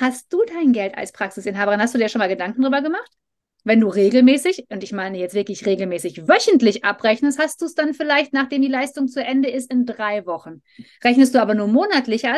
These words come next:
kann ja zum Beispiel zwischen so einer Ver-, Verordnungsende der Abrechnung schon mal drei Wochen liegen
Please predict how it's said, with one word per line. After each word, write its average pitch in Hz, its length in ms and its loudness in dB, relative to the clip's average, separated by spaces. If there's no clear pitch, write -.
kann 320 180 -2
ja 269 80 0
zum 254 140 -2
Beispiel 233 320 -2
zwischen 233 320 -6
so 220 60 -10
einer 208 180 -8
Ver-, - 320 -6
Verordnungsende 240 960 0
der 233 220 0
Abrechnung 269 540 -2
schon 311 200 -4
mal 302 100 -2
drei 285 300 -2
Wochen 302 240 -4
liegen 320 300 -6